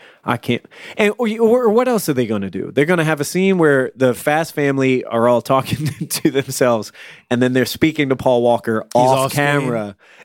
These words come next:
Speaker 1: and they just <laughs> never show him. "Paul, how you doing?" "I'm good, man." And then they just continue.
Speaker 2: Like, "We'll see you later."
Speaker 1: You never
Speaker 2: And he's
Speaker 1: see
Speaker 2: like,
Speaker 1: him.
Speaker 2: "All right, I'm gonna holler at y'all."
Speaker 1: Yikes.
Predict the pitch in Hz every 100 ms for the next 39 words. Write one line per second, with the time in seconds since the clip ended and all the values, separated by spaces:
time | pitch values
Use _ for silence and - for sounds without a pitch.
0 | - 143 147 139 139 170 156 - - -
1 | - - - - 151 - - - _ 151
2 | - _ _ - - - 110 208 208 202
3 | 214 214 240 175 110 _ 143 156 180 131
4 | 139 156 151 _ _ _ _ _ - 127
5 | 127 123 120 - 131 113 127 117 101 98
6 | _ - 82 - 87 82 - 82 78 82
7 | 80 73 101 104 107 107 110 101 113 104
8 | 110 165 180 170 165 160 _ _ _ -
9 | 120 143 156 139 131 147 139 135 131 _
10 | _ - - 110 123 156 - - - -
11 | - - - -